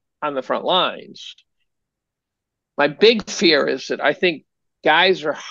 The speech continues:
hardwired biologically to save the women and children,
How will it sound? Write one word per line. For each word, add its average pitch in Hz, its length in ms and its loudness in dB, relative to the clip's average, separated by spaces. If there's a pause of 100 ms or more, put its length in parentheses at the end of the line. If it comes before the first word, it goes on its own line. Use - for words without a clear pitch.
(180)
hardwired 139 920 -4 (340)
biologically 147 1120 -4 (640)
to 147 140 0
save 135 640 2
the 135 80 -2
women 131 260 -4
and 110 140 -8
children, - 300 -10